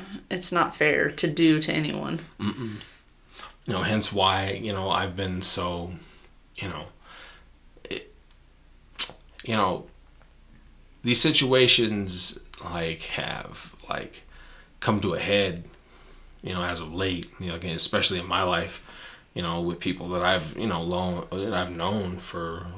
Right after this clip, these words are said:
Speaker 2: a long time, and, you know, several, several different situations.
Speaker 1: Yes.
Speaker 2: All across the board. It was, it was friendship,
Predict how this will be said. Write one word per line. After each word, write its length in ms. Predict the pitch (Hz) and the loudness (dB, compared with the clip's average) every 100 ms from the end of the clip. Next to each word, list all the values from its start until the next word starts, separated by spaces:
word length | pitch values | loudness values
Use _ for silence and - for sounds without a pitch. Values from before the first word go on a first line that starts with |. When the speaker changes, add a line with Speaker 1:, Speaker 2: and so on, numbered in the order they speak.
| - | -8
Speaker 2:
a 80 | 85 | -6
long 460 | 82 82 82 135 | -4 -4 -4 -6
time, 400 | - 90 65 80 - - 95 | -4 -4 -4 -8 -14 -12 -8
and, 360 | 90 90 78 | -4 -4 -6
you 80 | - | -6
know, 120 | 87 | -2
several, 680 | - 165 160 139 117 104 - | 4 6 6 4 2 -2 -4
several 460 | - 147 135 120 | -2 0 0 0
different 480 | 85 92 101 104 92 | 0 0 0 0 0
situations. 840 | - 90 - 82 92 - - - - | -2 0 -4 -4 -4 -6 -8 -14 6
Speaker 1:
Yes. 420 | 202 - - - | 8 8 2 -6
Speaker 2:
All 200 | - 92 | 0 0
across 320 | 92 101 92 - | 4 4 4 2
the 80 | |
board. 320 | 80 64 53 55 | -4 -4 -4 -6
It 100 | 82 | -4
was, 260 | 90 - | -4 -4
it 120 | - | -4
was 120 | 85 - | -2 -2
friendship, 640 | - 90 92 - 92 | 0 -2 2 2 0